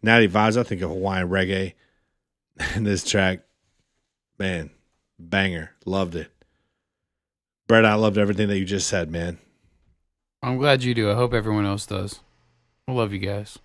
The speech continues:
Speaker 1: Evan, you're out here.
Speaker 2: <laughs>
Speaker 1: Evan, you look distressed, dude. Look at a distressed pair of jeans right now, man.
Speaker 2: He
Speaker 1: You
Speaker 2: looks
Speaker 1: just
Speaker 2: like he's
Speaker 1: look
Speaker 2: in fucking Twenty-one Pilots right now.
Speaker 1: Dude, he looks like he's in the movie Twilight.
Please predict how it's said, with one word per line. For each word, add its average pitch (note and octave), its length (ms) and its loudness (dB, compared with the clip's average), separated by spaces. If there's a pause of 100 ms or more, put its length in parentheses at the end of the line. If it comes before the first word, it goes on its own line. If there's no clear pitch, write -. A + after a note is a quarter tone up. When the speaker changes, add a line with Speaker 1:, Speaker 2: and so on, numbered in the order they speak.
(140)
Speaker 1:
Evan, G2 180 0
you're G3+ 80 0
out G#3+ 200 2
here. G3+ 340 2
Speaker 2:
<laughs> - 380 2
Speaker 1:
Evan, A2+ 200 0
you C3+ 160 4
look B2 220 6
distressed, F#2+ 640 -2
dude. F#2 200 -6
Look F#2 140 -6
at F2+ 80 -4
a E2+ 40 -4
distressed F#2 540 -4
pair G2 180 -2
of E2+ 60 -8
jeans E2+ 400 -8
right E2 180 -10
now, D#2+ 200 -10
man. E2+ 140 -10
Speaker 2:
He E3 80 -4
Speaker 1:
You G3 40 -2
Speaker 2:
looks G#3+ 140 0
Speaker 1:
just - 60 -2
Speaker 2:
like F#3+ 100 2
he's D#3+ 120 2
Speaker 1:
look D3+ 100 4
Speaker 2:
in A#2 60 -4
fucking D3 440 0
Twenty-one C3 420 0
Pilots C3+ 540 -4
right - 140 -10
now. A2+ 220 -14 (520)
Speaker 1:
Dude, G2 140 -4
he A2 60 -2
looks B2 180 -2
like C#3 80 0
he's A2+ 180 0
in G#2+ 100 -2
the G2+ 80 -2
movie G2 240 -2
Twilight. D#2+ 580 -8